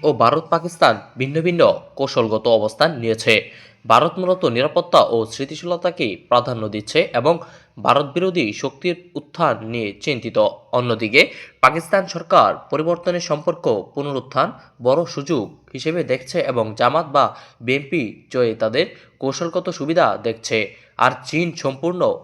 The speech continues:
ব্যবসায়ী ও বাস্তববাদী অবস্থান থেকে যে দলই ক্ষমতায় আসুক না কেন,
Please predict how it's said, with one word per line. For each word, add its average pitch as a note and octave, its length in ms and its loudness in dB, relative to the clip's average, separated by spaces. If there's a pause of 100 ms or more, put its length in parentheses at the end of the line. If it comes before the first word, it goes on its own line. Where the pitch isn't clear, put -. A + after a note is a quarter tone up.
(120)
ব্যবসায়ী B2 420 0
ও B2+ 100 0 (420)
বাস্তববাদী C#3 880 0 (200)
অবস্থান D3+ 400 0 (120)
থেকে D#3+ 220 -4 (420)
যে B2+ 120 -2
দলই A#2+ 320 0 (240)
ক্ষমতায় D#3+ 480 -4
আসুক - 220 -4
না F#3 80 -4
কেন, F3 180 -4